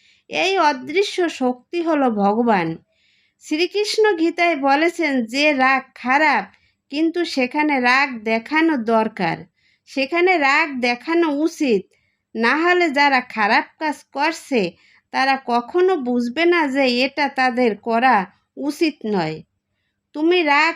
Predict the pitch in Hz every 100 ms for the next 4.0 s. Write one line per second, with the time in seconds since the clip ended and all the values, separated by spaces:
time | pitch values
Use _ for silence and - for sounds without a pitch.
0 | 269 262 240 269 311 285 339 403 349 262
1 | 185 - _ _ - 269 285 277 - 233
2 | 233 - 349 349 339 254 254 294 320 311
3 | - 254 240 285 320 311 269 226 185 165